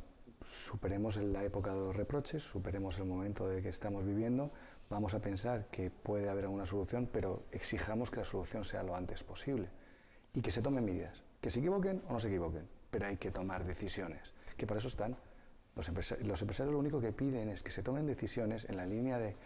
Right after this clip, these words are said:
solucionar las hist-, el problema es el inmovilismo. El darnos cuenta, levantarnos por la mañana y decir, "Tenemos el mismo problema desde quince años, pero agravado. Y ya es crónico. Y tenemos que tomar una decisión.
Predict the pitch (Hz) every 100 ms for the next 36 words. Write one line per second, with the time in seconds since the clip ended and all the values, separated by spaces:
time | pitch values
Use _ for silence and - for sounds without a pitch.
0 | - - 98 92 101 104 127 104 90 -
1 | - - 104 - 113 110 139 151 147 147
2 | - 95 90 85 87 92 - 113 - -
3 | - - - 101 101 123 135 135 113 95
4 | 95 98 123 127 131 113 117 123 117 98
5 | 110 98 - - - 117 123 147 156 143
6 | 131 139 143 143 127 139 143 139 127 123
7 | 151 135 151 156 160 160 156 - - -
8 | 113 107 - - - - - 131 110 110
9 | 113 120 107 98 - - - - - -
10 | - - - - - - 113 110 123 -
11 | - 110 101 92 - 98 - - 123 113
12 | 127 143 151 156 156 151 147 170 160